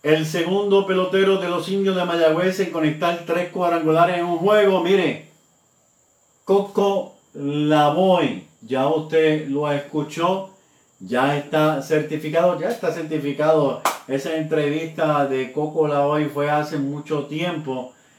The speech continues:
hace varios años atrás, pero quería compartirlo con todos ustedes porque todavía se sigue hablando de Jimmy Stark, el único. No, no es así, no es así, y de verdad que también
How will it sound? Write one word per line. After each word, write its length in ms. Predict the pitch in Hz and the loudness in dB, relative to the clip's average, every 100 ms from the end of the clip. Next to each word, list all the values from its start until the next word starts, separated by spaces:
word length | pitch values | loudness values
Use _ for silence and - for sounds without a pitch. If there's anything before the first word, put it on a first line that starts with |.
| _ - | _ -10
hace 260 | 127 120 143 | -8 -4 -4
varios 480 | 143 135 147 143 | 0 0 0 -2
años 260 | 151 151 151 | -2 -2 0
atrás, 540 | 160 160 151 160 - - _ _ _ | -2 0 0 -2 -4 -14 _ _ _
pero 220 | - 160 170 | -2 -2 0
quería 180 | 202 | 0
compartirlo 460 | 196 180 180 185 180 | 0 -2 -2 -2 -2
con 200 | 180 160 | -4 -6
todos 400 | 170 170 160 156 | -8 -2 0 0
ustedes 720 | 156 165 160 143 131 127 - _ _ _ _ | -2 0 2 4 2 -4 -14 _ _ _ _
porque 1000 | 147 143 139 147 143 139 135 135 127 120 _ _ | -2 0 -2 -2 0 2 2 0 -2 -8 _ _
todavía 600 | 147 151 151 156 180 175 | -2 2 2 2 0 -2
se 160 | 170 160 | -2 -8
sigue 280 | 160 165 160 | -8 -4 0
hablando 380 | 156 165 160 | 2 2 2
de 160 | 156 151 | 4 4
Jimmy 240 | 151 160 | 0 -4
Stark, 480 | 156 - 165 165 165 - _ _ | -6 -2 0 0 -2 -12 _ _
el 160 | 139 143 | -2 2
único. 500 | 165 180 156 151 143 123 | 2 0 -2 -2 -2 -4
No, 580 | 113 117 123 139 - _ _ - | -4 -2 0 -2 -4 _ _ -18
no 400 | 87 95 110 123 | -14 -10 -6 -4
es 140 | 135 | -4
así, 480 | 147 143 160 190 - _ _ - | -4 -4 -6 -8 -12 _ _ -20
no 160 | 113 110 | -14 -10
es 80 | 123 | -8
así, 400 | - - 160 160 | -8 -6 -8 -8
y 160 | 139 127 | -12 -6
de 100 | 117 | -4
verdad 300 | 113 117 123 | -4 -4 -4
que 340 | 143 135 123 - _ _ _ _ | -4 -4 -6 -14 _ _ _ _
también 720 | 135 139 135 156 185 202 | 0 2 2 2 0 -2